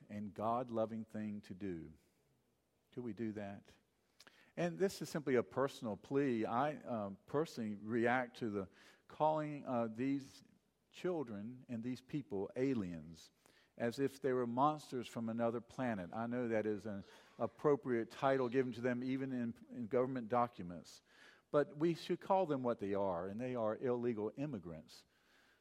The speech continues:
But they're not aliens. They're neither alien to God, nor should they be aliens to us. And I celebrate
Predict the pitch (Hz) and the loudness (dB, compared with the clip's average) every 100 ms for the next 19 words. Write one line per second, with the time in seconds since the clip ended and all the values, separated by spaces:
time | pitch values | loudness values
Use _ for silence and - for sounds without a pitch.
0 | _ 147 151 151 120 - 101 104 90 87 | _ -6 -4 -2 -2 -4 -4 -4 -4 -6
1 | 82 104 120 - - 92 95 107 104 101 | -8 -10 -12 -16 -14 -10 -6 -2 -2 2
2 | 120 123 120 110 107 90 104 117 131 - | 4 4 2 0 -4 -2 0 0 -2 -6
3 | 120 117 120 - 139 131 120 - 113 123 | -6 -4 -6 -8 -4 -4 -4 -4 0 2
4 | 117 113 101 - 113 - 92 76 - - | 0 -4 -8 -10 -10 -6 -6 -6 -12 -20
5 | - _ _ _ _ _ _ _ _ _ | -20 _ _ _ _ _ _ _ _ _
6 | _ _ _ _ _ _ _ _ _ _ | _ _ _ _ _ _ _ _ _ _
7 | _ _ - _ _ - 117 127 - 139 | _ _ -20 _ _ -6 -2 -2 2 4
8 | 160 113 95 82 | 6 4 0 -2